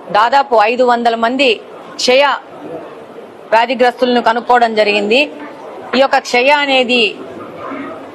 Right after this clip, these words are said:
ట్రీట్మెంటే కాదు, నివారణకు కూడా అవకాశం ఉంది. కాబట్టి ప్రభుత్వం వారు, అలాగనే మోడీ గారు, ముఖ్యమంత్రి గారు ఇచ్చిన పిలుపు మేరకు ఎవరైనా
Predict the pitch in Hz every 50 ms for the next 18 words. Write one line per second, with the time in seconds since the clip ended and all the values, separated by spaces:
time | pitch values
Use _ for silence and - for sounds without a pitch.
0 | - - - 285 285 285 - 311 294 254 285 269 220 254 247 220 254 285 320 262
1 | - 208 202 220 220 220 254 269 277 269 277 262 240 220 254 247 233 226 226 226
2 | 247 240 233 - 226 220 202 208 208 233 277 294 - - - - - - 226 233
3 | 240 247 240 - 247 233 190 - - - - - - - - - - - - 220
4 | 233 226 277 285 - 285 277 269 262 254 240 233 233 254 277 285 - - - -
5 | - - - - - - 214 240 240 240 247 254 240 220 214 214 233 247 247 277
6 | 254 247 247 240 240 254 262 247 226 - - 254 254 254 254 220 247 233 233 240
7 | 226 220 - 226 208 - 220 226 226 214 233 247 233 214 208 208 - 240 285 302
8 | - - - - - - - - - - - - - - - - - - - -
9 | - - - - - - - - - - - - - - - 226 240 262 285 302
10 | 302 302 294 262 226